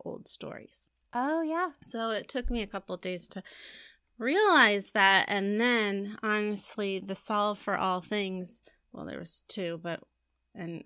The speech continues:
Speaker 1: I guess this is mixing with the energy report, but one was just that self-compassion piece of just putting my hand on my heart and being like, you know, "This, may I be kind to myself."
Speaker 2: Yeah.
Speaker 1: Like, whatever the fuck is going on, may I be kind to myself.
Speaker 2: Yeah.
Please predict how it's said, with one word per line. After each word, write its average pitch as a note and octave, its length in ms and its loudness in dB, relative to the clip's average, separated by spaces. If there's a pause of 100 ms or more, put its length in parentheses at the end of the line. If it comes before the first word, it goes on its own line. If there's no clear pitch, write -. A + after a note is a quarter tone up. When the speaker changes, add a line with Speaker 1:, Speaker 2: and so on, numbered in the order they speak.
Speaker 1:
I E3+ 80 -10
guess E3+ 240 -10
this - 200 -12
is D#3+ 120 -12
mixing F#3 360 -6
with E3+ 80 -6
the F3 100 -4
energy F3+ 320 -4
report, E3 360 -2
but F3+ 140 0
one G#3+ 200 0
was F#3 160 -2
just - 240 -8
that G3+ 220 0 (600)
self-compassion A3+ 1120 0
piece G#3+ 480 -4
of G3 380 -2 (440)
just - 240 -6
putting A3+ 200 2
my A3 120 2
hand A3 160 0
on G#3+ 100 -2
my G3 60 -4
heart G#3+ 240 -2
and G3 100 -4
being G3 300 -8
like, F#3 400 -10
you G3+ 200 -8
know, F#3 340 -8 (300)
"This, G3+ 300 -10
may G#3 340 -6
I A#3+ 40 -6
be B3 140 -8
kind G#3 380 -4
to G#3+ 80 -6
myself." - 680 -14 (320)
Speaker 2:
Yeah. - 80 -10
Speaker 1:
Like, G3+ 160 -4
whatever G#3+ 600 4
the F3 120 -4
fuck - 280 -8
is D#3+ 120 -8
going F3+ 420 -8
on, F3+ 300 -2
may G3 240 -2
I G#3+ 40 -2
be F#3+ 120 -6
kind G3 400 -2
to F3+ 100 -10
myself. G#3+ 600 -4
Speaker 2:
Yeah. G3 80 -10